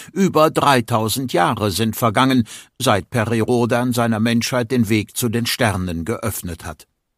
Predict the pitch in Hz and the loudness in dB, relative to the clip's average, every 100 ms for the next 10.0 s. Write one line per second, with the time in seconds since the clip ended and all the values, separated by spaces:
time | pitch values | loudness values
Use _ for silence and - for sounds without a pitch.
0 | _ _ _ - - 151 139 208 226 233 | _ _ _ -18 0 0 2 4 4 2
1 | 202 160 202 202 160 160 - - - - | 0 2 0 0 0 2 0 -8 -20 -6
2 | - 151 170 160 131 160 - - 147 139 | -4 2 4 4 0 -2 0 0 0 -2
3 | 156 - 139 131 143 - 139 127 147 113 | -4 2 4 4 0 -4 -4 0 0 0
4 | - 117 - 135 - 127 107 117 135 123 | -4 -4 -2 -4 -4 -4 -4 0 0 0
5 | 139 147 123 127 123 - 123 117 135 135 | -4 -6 -4 0 -2 0 0 0 -2 0
6 | 123 123 117 - - 131 143 - 175 160 | 2 2 0 -6 -4 -2 -2 -2 -4 -6
7 | - - 107 123 147 147 127 127 127 123 | -18 -8 -2 2 2 2 2 2 0 -2
8 | 123 117 117 117 110 - 131 110 - 156 | 0 0 0 -2 -2 0 0 0 0 0
9 | 127 - 110 104 95 85 175 101 69 | 0 -2 -6 -4 -4 -2 0 0 -4